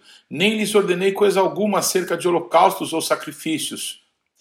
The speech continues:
Mas isso lhes ordenei, dizendo: Dai ouvidos à minha voz, e eu serei o vosso Deus, e vós sereis o meu povo. Andai em todo o caminho que eu vos ordeno, para que vos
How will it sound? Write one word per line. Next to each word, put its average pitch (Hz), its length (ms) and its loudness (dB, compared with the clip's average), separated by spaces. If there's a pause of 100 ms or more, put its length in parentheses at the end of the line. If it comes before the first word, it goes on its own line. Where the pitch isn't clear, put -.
(240)
Mas 135 300 0
isso 247 320 4
lhes 214 240 -2
ordenei, 170 440 2
dizendo: 139 640 -4 (360)
Dai 170 120 4
ouvidos 202 520 2
à 202 120 6
minha 214 260 0
voz, 165 680 4 (300)
e 127 60 -4
eu 190 100 8
serei 208 360 4
o 208 60 0
vosso 170 360 2
Deus, 165 320 -2
e 165 60 -4
vós 196 320 2
sereis 208 360 0
o 202 60 -2
meu 220 200 4
povo. 190 580 4 (540)
Andai 190 340 4
em 220 80 4
todo 247 500 4
o 247 60 -2
caminho 202 520 0
que 202 100 -4
eu 202 120 4
vos 190 160 -2
ordeno, 170 640 2 (260)
para 180 160 2
que 214 160 -8
vos 202 540 -6